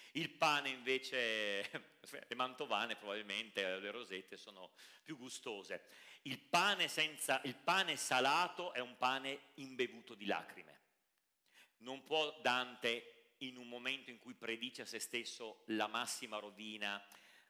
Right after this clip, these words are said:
andare a fare sottigliezze, secondo me, da panettiere. È il pane dei salmi, è il pane dell'esilio, il pane appunto che di chi mangia piangendo.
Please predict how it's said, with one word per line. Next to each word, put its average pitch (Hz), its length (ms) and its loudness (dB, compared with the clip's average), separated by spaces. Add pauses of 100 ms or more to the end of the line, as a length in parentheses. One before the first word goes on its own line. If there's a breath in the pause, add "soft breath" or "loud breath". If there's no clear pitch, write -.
(260 loud breath)
andare 120 480 4
a 117 40 2
fare 117 280 0
sottigliezze, 107 640 -4
secondo 101 360 -12
me, 101 100 -6
da 98 120 -6
panettiere. 90 960 -8
È 131 320 2
il 127 160 0
pane 156 480 2
dei 135 140 0
salmi, 87 680 -2 (180 loud breath)
è - 60 -4
il 117 140 0
pane 139 420 0
dell'esilio, 101 800 -6 (260 loud breath)
il 117 140 -6
pane 139 360 0
appunto 135 520 -10
che 123 200 -4
di 110 140 -14
chi - 200 -10
mangia 120 460 -2
piangendo. 87 800 -10